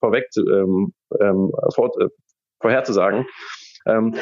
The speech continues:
und deswegen müssen wir viel mehr die Verantwortung an die Menschen geben, die sich wirklich mit den,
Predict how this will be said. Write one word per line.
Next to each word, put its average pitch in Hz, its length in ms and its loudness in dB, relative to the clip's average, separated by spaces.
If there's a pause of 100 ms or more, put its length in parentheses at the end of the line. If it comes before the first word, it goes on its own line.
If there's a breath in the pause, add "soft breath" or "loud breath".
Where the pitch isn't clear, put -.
und 110 100 4
deswegen 123 340 2
müssen 127 240 2
wir 113 100 2
viel 160 280 0
mehr 147 200 2
die 117 120 0
Verantwortung 117 800 0
an 107 140 2
die 131 120 2
Menschen 113 400 2
geben, 117 340 0
die 110 120 0
sich 110 140 -2
wirklich 120 280 -2
mit 117 140 0
den, 107 260 2